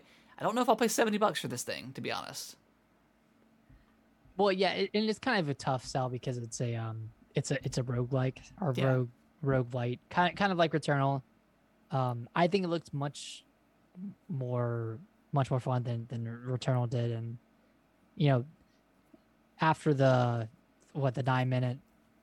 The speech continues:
Speaker 2: video, I was more sold on it after that than I was previously.
Speaker 1: Really? Okay.
Speaker 2: Because
Speaker 1: Yeah,
Speaker 2: it,
Speaker 1: I was,
Speaker 2: yeah.
Speaker 1: I was kinda tired of seeing it, to be honest, but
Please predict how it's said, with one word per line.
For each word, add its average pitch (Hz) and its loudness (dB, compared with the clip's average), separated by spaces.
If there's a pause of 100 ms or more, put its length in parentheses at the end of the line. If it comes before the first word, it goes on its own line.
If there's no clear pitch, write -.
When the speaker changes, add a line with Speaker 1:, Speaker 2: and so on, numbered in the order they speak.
(140)
Speaker 2:
video, 127 0
I 135 2
was 160 2
more 143 -2
sold 139 -6
on 123 -6
it 120 -12 (420)
after 135 0
that 123 0
than 185 -6
I 170 -4
was 120 -6
previously. 123 -4
Speaker 1:
Really? 135 6
Okay. 120 0
Speaker 2:
Because 131 2
Speaker 1:
Yeah, 135 6
Speaker 2:
it, - 12
Speaker 1:
I - 12
was, 165 4
Speaker 2:
yeah. 135 4 (300)
Speaker 1:
I 131 0
was 151 -8
kinda 123 -4
tired 113 0
of 110 -8
seeing 131 0
it, 120 -6
to 120 -10
be 113 -2
honest, 120 -2
but 117 -8